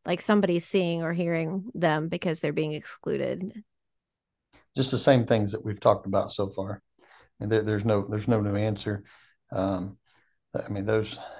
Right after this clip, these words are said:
Speaker 2: those kids need help. They need counseling. They need parents. They need teachers. They need people who care. You know, I mean, I can't tell you how many police officers I've known who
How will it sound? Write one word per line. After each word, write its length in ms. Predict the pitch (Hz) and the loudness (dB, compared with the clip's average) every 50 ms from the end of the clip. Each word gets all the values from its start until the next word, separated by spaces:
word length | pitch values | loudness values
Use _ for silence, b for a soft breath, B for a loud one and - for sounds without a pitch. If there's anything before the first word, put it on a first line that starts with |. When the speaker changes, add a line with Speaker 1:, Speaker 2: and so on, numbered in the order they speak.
| B B B B B B - | B B B B B B -2
Speaker 2:
those 240 | 135 120 110 104 | 0 0 0 0
kids 580 | - - - 123 110 101 98 101 - - - _ _ _ _ _ _ _ _ _ _ _ _ _ | 0 2 2 2 4 2 0 -4 -8 -12 -16 _ _ _ _ _ _ _ _ _ _ _ _ _
need 260 | - 127 120 110 104 98 | -4 -2 -2 -2 -4 0
help. 300 | - 127 120 113 110 - | 4 6 6 6 6 4
They 120 | 113 104 | 0 -2
need 180 | 101 104 101 101 | -2 -4 -4 0
counseling. 560 | - 120 110 110 98 - - 110 104 101 98 | 2 4 4 4 2 -2 -4 -4 -4 -4 -4
They 100 | 101 104 | -4 -4
need 240 | 110 107 104 101 - | -4 -4 -6 -2 2
parents. 480 | - 131 123 117 110 101 - - - | 4 6 6 6 4 2 0 -6 -10
They 160 | - 117 113 | -8 -6 -4
need 320 | 110 107 107 107 107 101 101 101 b b b b b b b b b b b b _ _ | -4 -4 -4 -4 -4 -6 -8 -10 b b b b b b b b b b b b _ _
teachers. 520 | - - 151 131 131 - 117 107 104 101 101 | 2 2 4 4 2 0 -2 -2 -2 -2 -2
They 160 | - 110 104 | -2 -2 0
need 440 | 104 107 104 104 101 95 98 98 101 - - _ _ _ _ _ _ _ - - - - | 0 0 0 -2 -2 -4 -4 -8 -10 -12 -16 _ _ _ _ _ _ _ -18 -18 -6 -2
people 260 | - 156 139 135 113 | 0 0 0 0 0
who 160 | 113 123 107 | 0 0 0
care. 580 | - - - 127 120 113 107 107 107 101 B B B B B B _ _ | 0 0 2 2 4 4 2 2 0 -2 B B B B B B _ _
You 140 | - 117 107 | -6 -4 -2
know, 240 | 101 101 101 98 98 | 0 0 0 0 0
I 40 | |
mean, 340 | 101 101 101 101 101 98 101 b b b b b - | 0 -2 -2 -2 -4 -6 -8 b b b b b -10
I 40 | - | -2
can't 220 | - 143 139 - | 2 2 2 4
tell 100 | - 147 | 4 4
you 80 | 123 110 | 4 4
how 60 | 117 | 4
many 160 | 120 117 110 | 4 2 2
police 360 | - - - 135 127 120 - - | 0 0 2 4 4 4 4 6
officers 380 | 117 107 101 - - 110 104 | 6 6 6 4 0 0 2
I've 180 | 110 104 98 104 | 4 4 4 4
known 280 | 113 110 104 101 104 | 2 2 2 2 0
who 340 | 101 110 120 107 104 101 98 | 0 0 0 0 0 -2 -4